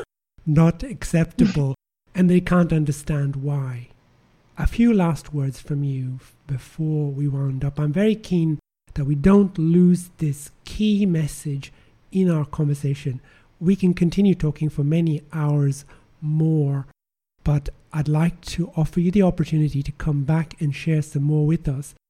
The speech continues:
Speaker 1: But for now, some last words from you on what we've just shared.
Speaker 2: What I always say,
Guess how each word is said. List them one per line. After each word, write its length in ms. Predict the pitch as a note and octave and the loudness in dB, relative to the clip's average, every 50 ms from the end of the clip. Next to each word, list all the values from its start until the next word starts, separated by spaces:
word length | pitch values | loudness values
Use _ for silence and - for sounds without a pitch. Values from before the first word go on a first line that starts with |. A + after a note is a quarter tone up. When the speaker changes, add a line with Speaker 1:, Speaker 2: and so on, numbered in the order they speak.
| _ _ _ _ _ _ - _ | _ _ _ _ _ _ -8 _
Speaker 1:
But 120 | F3 D#3 - | -4 -4 0
for 180 | - G#3 G3+ | 2 2 2
now, 500 | G3 G3 G#3 F#3+ E3+ D3 B2+ A#2+ C3 C#3+ - _ _ _ _ | 4 2 2 2 0 0 -2 -4 -6 -8 -12 _ _ _ _
some 280 | - - E3+ D#3+ D#3+ D#3+ | -8 -4 -2 0 2 2
last 400 | E3 E3 E3 E3+ D#3+ - - - | 2 2 2 2 0 -4 -8 -6
words 560 | D3 D#3 D3+ D3+ D3 D3 C#3 C#3+ - - - - _ _ _ _ _ _ - | -4 -2 0 0 0 0 -2 -4 -8 -14 -20 -20 _ _ _ _ _ _ -20
from 460 | - - - - F#3 F3 E3+ E3 E3 | -20 -12 -4 -2 0 0 0 0 -2
you 500 | D#3 E3 E3 D#3+ D3+ C#3+ C#3 C3+ C#3+ - - _ _ _ _ _ _ _ _ _ _ _ _ _ _ _ _ _ _ _ _ _ _ _ - | 0 0 2 2 2 0 0 -2 -6 -8 -12 _ _ _ _ _ _ _ _ _ _ _ _ _ _ _ _ _ _ _ _ _ _ _ -2
on 320 | E3+ F3 F3+ F3+ F3 E3 | 0 2 4 4 2 2
what 260 | D#3 D#3+ C#3+ D3+ G#3 | 2 0 -2 -4 -6
we've 280 | G#3+ E3+ D3+ D3+ C#3+ - | -4 -2 -2 -2 -2 -4
just 340 | - - C#3+ C3+ - - - | -6 -6 -6 -6 -6 -8 -14
shared. 400 | - - C#3+ C3+ B2+ B2+ - - - _ _ _ _ _ _ _ _ _ _ _ _ _ _ _ _ _ - - - | -12 -10 -8 -8 -8 -8 -10 -14 -20 _ _ _ _ _ _ _ _ _ _ _ _ _ _ _ _ _ -20 -12 -6
Speaker 2:
What 180 | G#3+ B3 B3 | -4 -2 0
I 100 | B3 C4 | 2 2
always 420 | C4 C4+ D4 E4 F4 D#4+ - - - | 2 4 4 4 2 2 0 -4 -8
say, 600 | - - B3 A3+ G#3+ A3 G#3+ G#3 G3+ F#3 - | -6 -4 -4 -2 -2 -2 -4 -4 -4 -6 -6